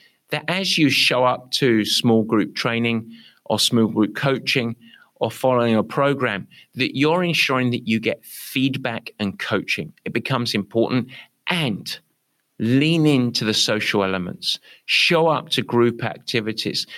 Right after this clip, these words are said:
participate even on the online community, because consistently we see those that lean in, that participate, that get involved, they're the ones that get the most out of it.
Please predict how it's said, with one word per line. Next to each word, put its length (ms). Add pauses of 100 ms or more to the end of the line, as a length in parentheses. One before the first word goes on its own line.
(180)
participate 760
even 300
on 140
the 160
online 360
community, 720 (380)
because 320
consistently 880
we 180
see 380
those 460
that 200
lean 340
in, 240 (400)
that 220
participate, 920
that 260
get 180
involved, 680 (340)
they're 180
the 120
ones 300
that 120
get 260
the 60
most 540
out 160
of 120
it. 160